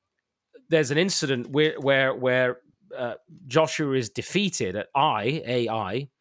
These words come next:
uh, and the people are, the, the people of Israel are fleeing, and they're defeated. Joshua can't understand what's going on.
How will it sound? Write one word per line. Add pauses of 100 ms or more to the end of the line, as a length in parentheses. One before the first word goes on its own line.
(500)
uh,
and
the (420)
people
are,
the,
the
people
of
Israel
are
fleeing, (1160)
and
they're
defeated.
Joshua
can't
understand
what's
going
on.